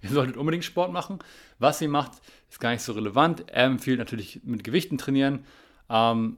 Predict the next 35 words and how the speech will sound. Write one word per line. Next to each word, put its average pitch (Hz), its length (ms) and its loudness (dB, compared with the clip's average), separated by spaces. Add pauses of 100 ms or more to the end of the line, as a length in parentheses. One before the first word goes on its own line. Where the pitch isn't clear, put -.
(120)
aber 110 160 0
ob's 110 120 -4
jetzt 113 140 -4
Yoga 123 260 2
ist, 117 280 -2
ob's 117 200 -6
jetzt - 160 -8
irgendwie 110 460 -4
Laufen 117 400 4
ist, 110 260 -8 (340)
aber - 120 -12
besser 160 240 4
ist, 127 200 -2
ihr 120 80 0
macht 117 200 -2
es 117 100 -10
lieber 107 180 -2
früh 202 360 2 (140)
oder 120 160 0
zumindest 131 300 0
am 104 100 0
Nachmittag 170 540 2 (1160)
und 117 220 -2
dann 120 160 2
lasst 123 240 4
ihr 120 60 0
diese 110 180 -2
Late-Night-Workouts 110 1300 2
lieber 98 240 -4
weg. 92 340 -6
Punkt 165 200 2
acht 170 240 2
wäre, 143 260 6
sich 123 300 -2
ein, 117 420 2